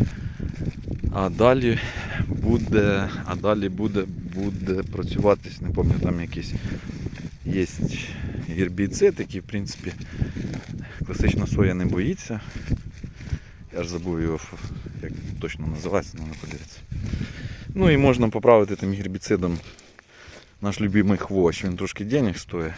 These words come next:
але ж, грубо говоря, тут не оралось, не культивірується, нічого не робиться. І, в принципі, на той гербіцид, який там, на той долар дорожче,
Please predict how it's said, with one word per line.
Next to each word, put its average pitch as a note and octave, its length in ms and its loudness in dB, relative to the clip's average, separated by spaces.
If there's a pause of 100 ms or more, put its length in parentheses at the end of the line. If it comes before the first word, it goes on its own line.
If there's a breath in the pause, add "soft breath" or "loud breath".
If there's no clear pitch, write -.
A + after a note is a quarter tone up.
(300 loud breath)
але E2+ 240 -12
ж, - 160 -8 (1300 loud breath)
грубо G#2+ 320 4
говоря, G#2 380 6
тут - 200 -6 (1120 loud breath)
не G2+ 180 0
оралось, G2+ 480 6
не F#2+ 120 0
культивірується, G2 960 2
нічого F#2 320 -2
не G2 60 0
робиться. F#2+ 500 2
І, E2+ 180 -4
в E2 80 -12
принципі, G2 560 -6
на F2 180 -4
той F2+ 240 -6 (180)
гербіцид, F2+ 600 -2
який F2+ 220 -8
там, D#2+ 140 -8 (920 loud breath)
на F#2 100 -6
той F#2+ 180 0
долар F#2 380 6
дорожче, G2+ 600 2